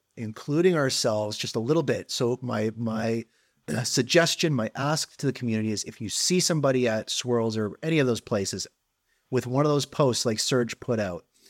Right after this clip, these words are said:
asking for feedback or looking for insights or with some information, get it out there, spread it like wildfire. Let's encourage it. Let's show them that, yes, we want more of this. We want you to share this information more with us. We want you to ask for our input more.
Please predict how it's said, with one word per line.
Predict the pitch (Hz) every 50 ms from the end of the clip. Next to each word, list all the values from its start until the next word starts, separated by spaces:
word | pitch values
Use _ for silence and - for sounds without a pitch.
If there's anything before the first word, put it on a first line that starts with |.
| _ _ _ - -
asking | 120 123 127 - - 131 117
for | - 127
feedback | 113 - - 135 120 113 107 110 104 101 92 90 -
or | 90 92
looking | 98 104 107 - - 127 120
for | 117 - 143 131 127 127 131 131 131 131
insights | - 151 139 135 127 - - 135 104 101 98 92 - - -
or | 107 98 95 - _ _ _ _ _ -
with | 113 107
some | - 131 131
information, | 131 131 - 160 156 156 160 156 156 147 139 - - 90 80 - _
get | - 123 123
it | 135 131
out | 127 127 120 - -
there, | - 87 - -
spread | - - - - - 143 143 139 139 139
it | 139 -
like | 139 135 135
wildfire. | 123 - 113 107 104 101 101 104 - - - 104 101 101 101 101 107
Let's | 117 110 - -
encourage | 131 123 - - 156 147 135 127 117
it. | 104 110
Let's | 123 131 -
show | - - - 156 156 165 165 156
them | 170 165 156 135 127 127 120 - _ _ _ _ _ _ _ _ _ -
that, | - 123 117 113 -
yes, | 135 131 147 160 170 160 - -
we | 156
want | 143 135 143 143 147 127
more | 135 131 135 139 139 123
of | 107 95
this. | 90 - - - - - - - - _ _ _ _ _ _ _ -
We | 127 120
want | 113 113 131 151 160 165 160 - - 170
you | 165 151
to | 143 120 117 113 113 -
share | - - - - 147 160 165
this | 165 156 - 165
information | 151 139 - 151 135 135 131 131 127 - - 143 131 131 127
more | 117 113 120 120 127 139 135 127
with | 120 110 98
us. | 90 85 82 - -
We | 123 117
want | 113 120 127 135 135 -
you | 147 147
to | - -
ask | 139 135 139 139 135 -
for | - 143 131 123
our | 117 113
input | 117 123 123 113 - 131 113 -
more. | 113 123 131 135 131 113 101 90 82